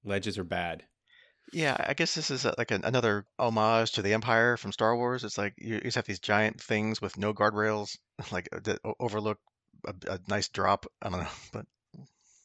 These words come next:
Speaker 1: Well, I was thinking back to Aaron's mother too, and her falling off the building, right? I mean, it's just we seem to drop, drop people off ledges is what we do. So
Speaker 2: Yeah, apparently there's no, like, occupational safety departments on any of these ships or anything like that. So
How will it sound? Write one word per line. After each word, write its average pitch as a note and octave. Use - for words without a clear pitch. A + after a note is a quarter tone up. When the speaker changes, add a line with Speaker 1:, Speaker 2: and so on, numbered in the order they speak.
Speaker 1:
Well, A#2+
I A#2
was A#2
thinking A2
back G2+
to -
Aaron's G#2
mother G2+
too, F#2+
and F#2
her F#2+
falling F#2
off F#2+
the G2
building, F2+
right? F#2
I F#2+
mean, F#2+
it's G2
just -
we G#2
seem G2
to F#2+
drop, -
drop G#2
people F#2+
off F2
ledges F2+
is F2+
what -
we -
do. F#2
So -
Speaker 2:
Yeah, G2
apparently A2+
there's F#2+
no, G2
like, F#2+
occupational G2
safety G2+
departments F#2
on F2+
any F#2
of F2
these F2
ships -
or F2+
anything F#2
like F2
that. F#2+
So F2